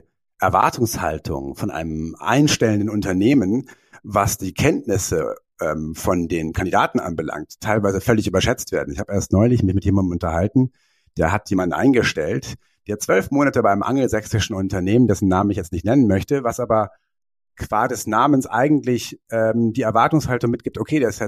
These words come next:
der hat zwölf Monate durchgehalten bei Player X Y, der müsste eigentlich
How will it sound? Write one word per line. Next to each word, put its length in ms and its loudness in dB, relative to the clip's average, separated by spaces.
der 80 -2
hat 120 -8
zwölf 380 2
Monate 320 0
durchgehalten 680 0
bei 380 0
Player 280 4
X 120 0
Y, 480 2
der 120 2
müsste 360 2
eigentlich 640 -2